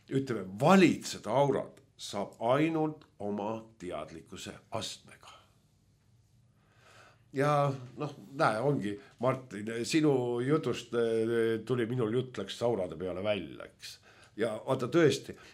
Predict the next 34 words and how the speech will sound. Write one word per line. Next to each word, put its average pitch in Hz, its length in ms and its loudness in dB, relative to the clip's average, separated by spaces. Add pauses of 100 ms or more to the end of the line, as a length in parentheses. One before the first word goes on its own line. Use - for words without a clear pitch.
(100)
kui 131 120 -2
mina 180 240 8
selle 113 240 -2
teooriaga 127 480 4
lähen 143 280 2
nüüd 101 120 -6
maailma, 104 400 4
siis 113 160 -10
ma 120 80 0
olen 110 120 -2
ikka 117 140 -4 (100)
täielik 131 480 4
tulnukas 135 680 2
nendega, 85 280 -4
eks, - 240 -8
kõik 151 240 4
vahivad, 120 440 2
„Kuule, 101 240 0
sellise 110 280 -6
suure 110 280 -4
silmaga, 95 440 -10 (160)
mis - 140 -10
lolli 143 300 2
juttu 143 360 -4
sa 78 160 -12
ajad?“ 67 160 -20 (800)
Aga 196 160 4
ma 214 160 4 (200)
olengi 269 840 10 (680)
võõras 180 800 12 (540)
ja 123 60 0
mind 180 280 4
peabki 185 540 8
austama 147 640 8